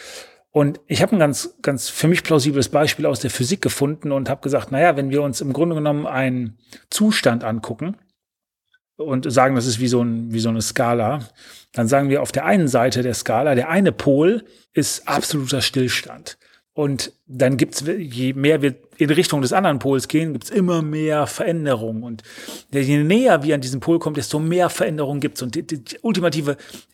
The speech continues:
Ende des einen Pols oder des anderen Pols dann, wo wir, wo wir uns, äh, drauf zubewegen, ist Katastrophe, ist Chaos, ist eine vollkommene Unordnung.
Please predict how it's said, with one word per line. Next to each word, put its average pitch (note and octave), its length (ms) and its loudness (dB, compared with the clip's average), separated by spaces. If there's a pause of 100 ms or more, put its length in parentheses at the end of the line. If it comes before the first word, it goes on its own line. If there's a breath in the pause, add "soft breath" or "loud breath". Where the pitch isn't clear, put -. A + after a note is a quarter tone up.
Ende A3+ 300 2
des C#3+ 160 0
einen C#3+ 260 -4
Pols D#3+ 420 0
oder C3 160 -4
des A#2 160 -6
anderen C3 280 0
Pols C3 300 -4
dann, C#3 200 -2
wo B2+ 120 -2
wir, C3+ 120 -6
wo B2+ 140 0
wir C3+ 100 2
uns, B2+ 220 -2
äh, E3+ 80 -4
drauf B2+ 240 -6
zubewegen, C#3+ 560 -2 (560 loud breath)
ist - 180 0
Katastrophe, C3 680 0
ist A#2+ 360 -6
Chaos, C3 540 2
ist - 260 -2
eine C3 300 -6
vollkommene D#3+ 760 0
Unordnung. C3+ 680 -8